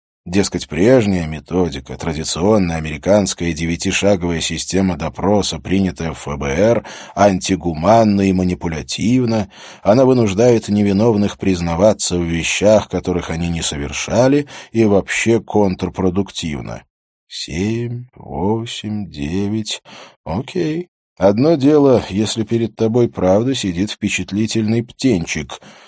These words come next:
но вести душеспасительные беседы с законченными негодяями? Они же насмех тебя подымут с твоей открытостью, диалогом и доверием. Десять.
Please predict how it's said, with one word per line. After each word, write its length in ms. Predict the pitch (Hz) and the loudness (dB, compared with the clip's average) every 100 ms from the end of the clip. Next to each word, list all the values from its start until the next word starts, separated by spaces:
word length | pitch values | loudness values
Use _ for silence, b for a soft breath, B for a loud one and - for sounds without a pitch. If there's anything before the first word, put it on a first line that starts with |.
| B 113 | B 0
но 140 | 120 | 4
вести 400 | 107 98 - 120 | 4 2 2 0
душеспасительные 1040 | 104 98 98 - 90 - 110 110 101 95 | 2 0 0 0 0 0 0 0 2 0
беседы 560 | 82 82 - 107 104 92 | 0 -2 0 0 2 0
с 40 | |
законченными 840 | 80 85 - 104 110 104 101 90 | -2 -6 0 0 0 0 0 0
негодяями? 1000 | 87 87 78 78 69 80 107 165 165 - - _ _ _ _ | 0 -2 -4 -6 -6 -2 -2 -2 -6 -10 -16 _ _ _ _
Они 260 | 135 139 147 | 2 4 4
же 160 | 135 127 | 4 4
насмех 640 | 113 113 127 - 120 104 | 4 4 4 2 0 0
тебя 300 | - 98 98 | 0 2 2
подымут 500 | 92 87 98 101 87 | 2 2 2 2 0
с 100 | - | -2
твоей 320 | 90 90 90 | 0 2 2
открытостью, 1000 | 80 - - 117 123 98 92 - 82 73 B B | -2 -6 -2 0 0 0 0 -2 -4 -6 B B
диалогом 840 | 101 95 98 90 87 87 73 80 80 | -6 0 2 2 0 0 -2 -6 -6
и 40 | |
доверием. 800 | 73 85 80 69 62 62 53 52 _ _ _ _ _ _ | -4 -4 -4 -6 -8 -12 -12 -18 _ _ _ _ _ _
Десять. 1200 | - 80 82 - - - - _ _ - - - | -20 -8 -8 -6 -8 -8 -10 _ _ -12 -12 -16